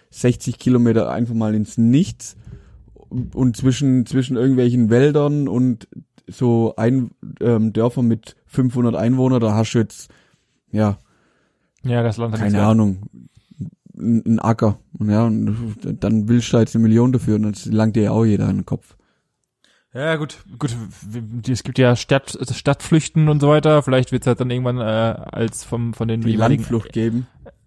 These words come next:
Speaker 2: Ja, Landflucht geben. <laughs> Äh, und dann, äh, kommen mehr Leute aufs Land und dann wird's, was weiß ich, ich, ich spekuliere gerade. Entschuldige,
Speaker 1: <laughs>
Speaker 2: mach weiter. <laughs> Ich drift-, ich
Speaker 1: So.
Speaker 2: drifte ab. <laughs>
Speaker 1: Der, der passt ganz gut zu dir, zu dir.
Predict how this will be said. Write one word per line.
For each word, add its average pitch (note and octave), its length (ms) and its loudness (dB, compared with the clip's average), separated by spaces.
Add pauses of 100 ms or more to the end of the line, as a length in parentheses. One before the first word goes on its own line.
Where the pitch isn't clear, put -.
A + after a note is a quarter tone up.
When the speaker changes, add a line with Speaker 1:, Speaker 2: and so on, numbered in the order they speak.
Speaker 2:
Ja, A#2 160 -2
Landflucht B2+ 420 -2
geben. A#2+ 400 2
<laughs> - 60 -20 (300)
Äh, A#2 320 0
und A2 200 -2
dann, A#2 360 0
äh, A2 480 0 (120)
kommen A#2 200 -2
mehr A#2 120 0
Leute A2+ 220 0
aufs G2+ 120 -8
Land D#3+ 260 2
und A#2+ 160 -2
dann A2+ 120 -2
wird's, G#2+ 300 -6 (260)
was - 200 -10
weiß G2 100 -14
ich, - 160 -20
ich, - 240 -16
ich - 100 -10
spekuliere G2+ 320 -6
gerade. F#2+ 200 -12 (240)
Entschuldige, B2 560 -6
Speaker 1:
<laughs> E3 100 -4
Speaker 2:
mach D3 100 0
weiter. A#2+ 240 -2
<laughs> F#3+ 1160 2 (840)
Ich B2 120 -6
drift-, - 300 -4 (200)
ich D#3 120 -4
Speaker 1:
So. C#3+ 80 -2
Speaker 2:
drifte C3+ 240 0
ab. A#2 120 -2 (420)
<laughs> - 400 -10
Speaker 1:
Der, B2+ 140 2
der C3 200 0
passt D3 300 -4
ganz C3 240 -2
gut D3 220 -2
zu - 100 -2
dir, E3+ 420 -4
zu - 160 -8
dir. F3+ 340 0